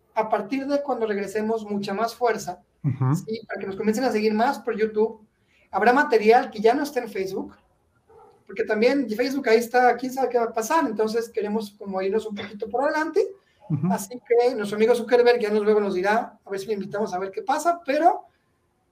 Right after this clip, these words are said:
Speaker 1: síganos en YouTube, síganos en redes sociales, somos Hijos del Balón. A mi amigo Gandhi, que debe estar, que se lleva la fregada con el Barcelona ahorita,
Speaker 2: Sí.
Speaker 1: pero que nunca pierde la fe, de verdad.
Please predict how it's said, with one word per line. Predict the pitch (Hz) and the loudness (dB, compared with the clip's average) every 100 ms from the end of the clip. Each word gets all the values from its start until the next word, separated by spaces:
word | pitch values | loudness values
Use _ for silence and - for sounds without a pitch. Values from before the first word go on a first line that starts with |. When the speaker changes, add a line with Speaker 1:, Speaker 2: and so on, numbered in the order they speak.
| _ _ _ _ | _ _ _ _
Speaker 1:
síganos | - 302 311 285 | -4 0 2 2
en | 247 | 0
YouTube, | 254 262 302 302 - | -2 0 0 0 -4
síganos | - 247 233 | 0 0 2
en | 214 | 2
redes | 226 | 2
sociales, | 220 247 277 240 | 2 2 2 2
somos | 247 247 | -2 -2
Hijos | 240 240 | -2 0
del | 220 | 2
Balón. | 208 240 302 - _ _ _ _ _ _ _ _ _ | 4 4 4 -4 _ _ _ _ _ _ _ _ _
A | 214 | -2
mi | 214 | 2
amigo | 240 262 | 4 6
Gandhi, | 254 277 277 294 294 | 6 6 4 0 2
que | 208 | 6
debe | 220 | 6
estar, | 240 233 226 214 | 6 4 4 4
que | 196 | -6
se | 147 185 | -4 4
lleva | 220 254 | 4 6
la | 202 | 2
fregada | 202 220 233 214 | 2 6 6 4
con | 196 | -2
el | 185 | -2
Barcelona | 190 196 214 220 | -4 0 0 2
ahorita, | 220 247 285 285 - - _ _ | 0 0 -2 -2 -4 -16 _ _
Speaker 2:
Sí. | - 214 | 2 4
Speaker 1:
pero | 214 208 | 4 4
que | 214 | 2
nunca | - 247 | 0 0
pierde | 233 226 | 2 4
la | 196 | 2
fe, | 208 - - _ _ _ | 0 -2 -14 _ _ _
de | 180 | -8
verdad. | 180 185 269 - | -4 0 0 -2